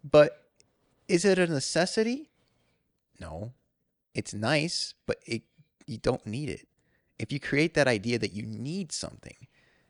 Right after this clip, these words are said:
then it's, you're, like, chained. You're, like, bound to that thing. You need that. And you can't live without it. So then some people create this idea that they're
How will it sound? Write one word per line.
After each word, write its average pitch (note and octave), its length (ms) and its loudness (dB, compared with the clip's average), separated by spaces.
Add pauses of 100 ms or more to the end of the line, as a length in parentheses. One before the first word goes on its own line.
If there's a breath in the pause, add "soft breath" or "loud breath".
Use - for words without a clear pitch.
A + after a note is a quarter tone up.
(120)
then B2+ 180 4
it's, - 180 -8 (100)
you're, A2+ 160 0
like, G#2 260 -2
chained. - 500 -4
You're, G#2 100 -6
like, F2 220 -6
bound F#2 400 -8
to - 120 -14
that - 240 -8
thing. E2 220 -10
You F2+ 80 -10
need G2+ 320 -8
that. D2+ 240 -12 (360 soft breath)
And - 60 -10
you G#2 60 -8
can't - 180 -4
live D#3+ 140 -2
without F3 260 -4
it. - 140 -14 (580 soft breath)
So - 140 0
then B2+ 180 4
some C3 200 -2
people B2+ 320 -2
create A2+ 280 -2
this G2+ 160 -4
idea F#2+ 340 0
that - 140 -6
they're F2+ 280 -6